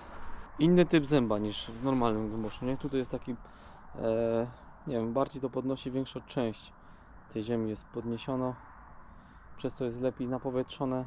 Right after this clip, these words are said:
Robił jak, jak było mokro. Mm,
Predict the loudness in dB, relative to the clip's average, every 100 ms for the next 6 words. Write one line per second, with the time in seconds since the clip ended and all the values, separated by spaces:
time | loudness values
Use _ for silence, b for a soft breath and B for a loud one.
0 | -6 -6 -2 2 0 -2 -4 0 4 4
1 | 4 4 4 2 B B B B B B
2 | -2 0 0 0